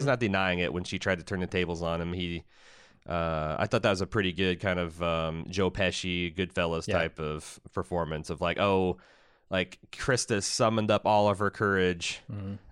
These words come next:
Speaker 2: and screwed it to the sticking place, and then he just, like, completely melted it. Like,
Speaker 1: Yeah,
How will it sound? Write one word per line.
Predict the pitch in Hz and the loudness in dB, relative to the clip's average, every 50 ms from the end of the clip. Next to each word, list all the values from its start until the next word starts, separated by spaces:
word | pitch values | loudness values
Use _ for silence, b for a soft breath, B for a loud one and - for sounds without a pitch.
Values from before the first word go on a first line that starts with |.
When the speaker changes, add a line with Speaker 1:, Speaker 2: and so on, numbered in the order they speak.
| - - | -6 -2
Speaker 2:
and | 101 98 95 95 92 | 0 0 0 0 -2
screwed | - - - 117 110 104 | -2 0 2 2 4 4
it | 95 - | 2 2
to | - 104 | 0 0
the | 98 | 0
sticking | 95 - - 107 98 - 101 92 87 | 0 0 0 -2 -2 0 0 -2 0
place, | 98 95 90 90 90 90 90 - - - - - - | 2 2 2 4 2 2 2 0 0 -2 -2 -4 -2
and | 95 95 92 95 | -2 0 0 2
then | 95 95 95 92 92 | 2 2 2 2 0
he | 90 104 98 95 | -2 -2 -4 -2
just, | 90 101 98 90 87 85 - - - - | 0 0 2 2 2 2 0 -4 -6 -4
like, | - 87 78 - | -2 -2 -2 -2
completely | - 90 90 101 101 92 76 95 90 | -2 -4 -4 -2 -2 0 2 2 0
melted | 82 82 87 82 82 - 85 78 | 0 2 2 0 0 0 -4 -4
it. | 67 67 58 - - - - | -4 -4 -4 -6 -10 -14 -8
Like, | - 90 80 | -4 0 0
Speaker 1:
Yeah, | - 101 - | 0 0 0